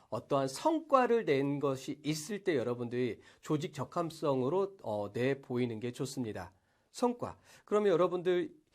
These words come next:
이공계열 학생 같은 경우는 사 학년 때, 음, 캡스톤 디자인이라는 걸 하죠. 어떤,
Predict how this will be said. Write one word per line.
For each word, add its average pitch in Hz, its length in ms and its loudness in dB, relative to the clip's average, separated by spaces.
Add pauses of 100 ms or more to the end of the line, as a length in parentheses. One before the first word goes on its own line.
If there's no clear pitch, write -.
(120)
이공계열 226 680 4
학생 214 340 2
같은 196 300 0
경우는 170 540 0
사 - 260 -2
학년 226 420 0
때, 117 440 0 (140)
음, 113 260 -6
캡스톤 339 460 0
디자인이라는 135 760 0
걸 90 120 -10
하죠. 101 460 -8
어떤, 127 420 -2